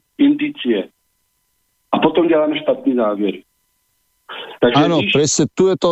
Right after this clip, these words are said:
Speaker 2: veľmi dôležité, tu je, to je, to je dôležité kritické uvažovanie a hľadanie si informácií, presne jak hovoríte, lebo, e, nie vždy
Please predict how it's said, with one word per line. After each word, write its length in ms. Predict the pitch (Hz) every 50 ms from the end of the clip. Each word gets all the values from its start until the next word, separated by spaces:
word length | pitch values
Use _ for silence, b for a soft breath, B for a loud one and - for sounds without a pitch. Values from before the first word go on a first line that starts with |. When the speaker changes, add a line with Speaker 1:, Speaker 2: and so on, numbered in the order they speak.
| 170 170
Speaker 2:
veľmi 160 | 180 185 180
dôležité, 640 | 139 131 143 165 180 180 156 131 139 131 - 135 127
tu 160 | - - 131
je, 160 | 156 143 131
to 160 | - - 165
je, 40 | 143 -
to 100 | - 160
je 100 | 151 147 131
dôležité 560 | 123 127 139 160 170 165 143 131 147 - 147
kritické 560 | - - 151 151 156 - 180 143 - - 143
uvažovanie 560 | 139 139 139 147 127 123 143 127 143 143 120
a 80 | 113 107
hľadanie 480 | 107 123 131 127 131 135 127 127 123
si 160 | 120 110 - 120
informácií, 720 | 120 120 107 - 135 123 113 113 107 101 - - 110 -
presne 400 | - 123 - - - - - 120
jak 80 | 113 98
hovoríte, 480 | 107 117 120 120 113 113 110 - - 120 98
lebo, 320 | 101 104 98 104 104 98
e, 0 | B B B B B B B B - - - 101 107 104 101 110
nie 160 | 127 147 160 165 160
vždy 160 | 123 107 135